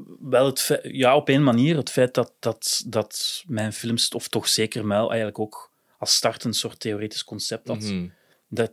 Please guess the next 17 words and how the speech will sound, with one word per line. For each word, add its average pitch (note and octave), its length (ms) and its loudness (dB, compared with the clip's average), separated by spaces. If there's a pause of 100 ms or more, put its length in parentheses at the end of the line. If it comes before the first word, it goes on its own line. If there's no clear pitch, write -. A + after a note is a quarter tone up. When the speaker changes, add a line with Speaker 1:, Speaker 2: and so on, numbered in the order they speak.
(100)
Speaker 1:
niet B2 380 -2
het, - 200 -10
eh, A2 120 0
de G#2+ 180 0
uncanny, A2+ 360 0
maar A#2+ 120 2
het A2 120 -6
objecten. G2+ 540 -6
Dus G#2 200 -4
Speaker 2:
Ja. B2+ 80 0
Speaker 1:
dat C3+ 100 2
is, - 100 -4
dat G#2+ 120 0
is - 100 0
wel A2 140 0
een A#2 80 0
gelijkenis. A#2 640 -6